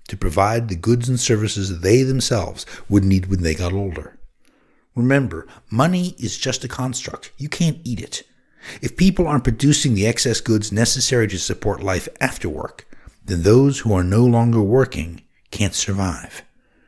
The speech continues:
The traditional formula is that your own children take care of you in your old age. But if you can rely on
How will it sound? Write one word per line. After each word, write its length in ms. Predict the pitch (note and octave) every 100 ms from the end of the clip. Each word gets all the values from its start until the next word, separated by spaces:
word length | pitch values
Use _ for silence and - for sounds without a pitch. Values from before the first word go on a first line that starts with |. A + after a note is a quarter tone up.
| _ _ _ - -
The 100 | A#2+
traditional 540 | C3+ D3 F#3 - D#3
formula 480 | - F#2 D2 C#2 D#2+
is 160 | G2+
that 140 | A#2 -
your 120 | -
own 360 | C#3 G3+ A#3 G#3+
children 460 | - G#3+ D#3+ D#2+
take 220 | - A2
care 180 | - C3+
of 140 | B2+ A#2+
you 260 | A2 A2+ -
in 160 | A2
your 120 | G#2+ G2+
old 240 | G2+ F#2+
age. 480 | G2+ D2+ D2 - - - - - -
But 120 | G#2
if 100 | G#2
you 80 | A2+
can 200 | A2+ G2+
rely 280 | G2 F2+ E2+
on 160 | -